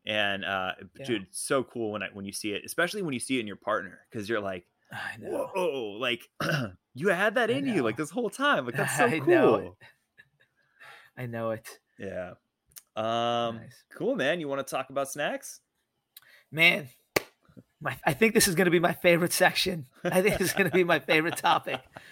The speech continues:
Speaker 2: So, <clears throat> so the, the girls are all out of town right now, Van and the two kiddos are in Seattle,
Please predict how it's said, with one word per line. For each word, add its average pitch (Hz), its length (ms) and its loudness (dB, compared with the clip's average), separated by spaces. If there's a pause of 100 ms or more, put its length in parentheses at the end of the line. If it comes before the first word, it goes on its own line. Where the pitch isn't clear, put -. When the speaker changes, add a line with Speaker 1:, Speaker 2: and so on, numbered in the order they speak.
(140)
Speaker 2:
So, 175 400 4 (300)
<clears throat> - 840 -6
so 180 280 2 (120)
the, 160 240 -6
the 147 100 -10
girls 165 360 -2
are - 100 -4
all 165 180 8
out 151 140 6
of 143 80 -4
town 143 240 -4
right 139 160 -4
now, 156 340 -6 (160)
Van 156 400 -4
and 151 200 -8
the 131 40 -12
two 156 220 -6
kiddos 139 500 -2
are 143 200 -6
in 147 120 -10
Seattle, 147 600 -2